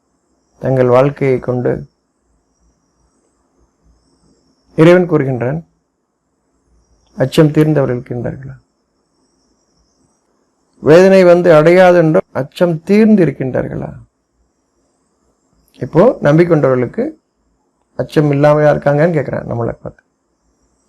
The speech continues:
நம்பிக்கை கொண்டவர்களை பார்த்து அவன் கேட்பது, அநியாயம் செய்யக்கூடியவர்கள் அச்சம் தீர்ந்தா இருக்கிறார்கள் என்று கேட்குறான்.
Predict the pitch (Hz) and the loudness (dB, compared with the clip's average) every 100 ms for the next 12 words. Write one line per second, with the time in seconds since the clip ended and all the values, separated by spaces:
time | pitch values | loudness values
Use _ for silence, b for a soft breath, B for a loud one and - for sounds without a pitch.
0 | _ 120 139 156 147 139 135 127 - 156 | _ -4 0 0 0 -2 -2 -4 0 0
1 | 170 170 143 127 131 - 143 254 - _ | 0 -2 -4 -4 -6 -6 -6 -6 -10 _
2 | b b b b b b b _ _ _ | b b b b b b b _ _ _
3 | - 160 220 226 202 175 160 143 131 135 | 0 4 4 2 0 0 0 -2 -2 -4
4 | 147 - _ 120 - 160 156 165 170 175 | -6 -10 _ -14 -6 -4 -2 0 0 2
5 | 170 165 170 170 165 180 165 160 135 - | 0 0 0 -2 -2 -4 -4 -6 -8 -10
6 | - | -18